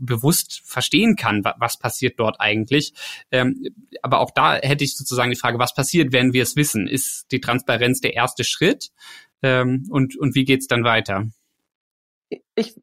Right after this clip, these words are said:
Speaker 2: ich finde schon, die Transparenz ist der erste Schritt. Wir müssen erstmal wissen, was passiert. Ähm,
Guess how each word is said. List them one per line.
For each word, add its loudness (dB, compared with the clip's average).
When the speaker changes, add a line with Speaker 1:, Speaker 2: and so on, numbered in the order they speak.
Speaker 2:
ich -4
finde 4
schon, 2
die 2
Transparenz 0
ist -8
der 2
erste -2
Schritt. -4
Wir 2
müssen 2
erstmal 2
wissen, 0
was 2
passiert. -4
Ähm, 0